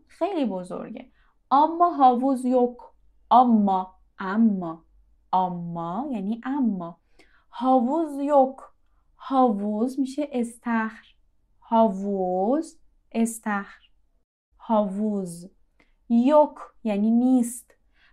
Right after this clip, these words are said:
پس bahçemiz çok büyük ama havuz yok. حیاتمون خیلی بزرگه اما استخر نیست. استخر نداره. Evimizi çok seviyorum. Evimizi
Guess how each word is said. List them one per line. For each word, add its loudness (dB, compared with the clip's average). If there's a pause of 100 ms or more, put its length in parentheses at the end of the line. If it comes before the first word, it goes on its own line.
پس -4
bahçemiz -2
çok 0
büyük 2
ama 4
havuz 4
yok. -2 (480)
حیاتمون -4
خیلی -6
بزرگه -4
اما -6 (180)
استخر -8 (420)
نیست. -18 (120)
استخر -10 (100)
نداره. -12 (1120)
Evimizi 0
çok 0
seviyorum. -4 (520)
Evimizi -4